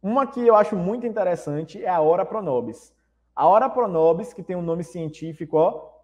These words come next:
Perexia aculeata. Por incrível que pareça, a gente pensa em cacto, a gente pensa naquele mandacaru do sertão, né? Do, da caatinga.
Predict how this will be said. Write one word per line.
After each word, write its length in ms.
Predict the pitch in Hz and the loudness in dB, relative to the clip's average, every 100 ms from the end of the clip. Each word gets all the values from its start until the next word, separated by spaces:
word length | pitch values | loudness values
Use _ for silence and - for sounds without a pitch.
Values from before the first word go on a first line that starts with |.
| _ - | _ -2
Perexia 920 | 170 165 294 - - 254 247 254 269 _ _ _ _ _ | 0 2 0 -4 -16 -6 -4 -4 -10 _ _ _ _ _
aculeata. 800 | 151 156 240 240 147 123 - 190 - _ _ _ _ | -8 -6 -8 -4 -2 -4 -6 -10 -10 _ _ _ _
Por 160 | 202 262 | -4 -4
incrível 520 | 269 - 220 349 370 | -4 -6 -4 0 -2
que 120 | - | -4
pareça, 680 | 220 233 156 151 170 - - _ _ | 0 0 2 0 -4 -8 -12 _ _
a 100 | 147 | -6
gente 240 | 156 180 180 | -4 -8 -8
pensa 320 | 165 170 175 | -8 -6 -8
em 80 | 160 | -4
cacto, 540 | 165 170 - - 254 | 0 0 0 -10 -8
a 80 | 170 | -6
gente 140 | 165 - | -6 -8
pensa 240 | 165 180 | -10 -8
naquele 240 | 170 175 | -6 -6
mandacaru 760 | 180 180 170 180 220 190 156 151 | -6 -4 -2 -2 -2 -2 0 -2
do 140 | 143 | -4
sertão, 500 | 147 175 - 139 131 | -6 -8 -6 -8 -6
né? 220 | 143 220 285 | -6 -8 -12
Do, 360 | 131 131 131 | -18 -10 -8
da 160 | 135 139 | -6 -4
caatinga. 560 | 165 165 135 120 117 | -4 -6 -8 -8 -8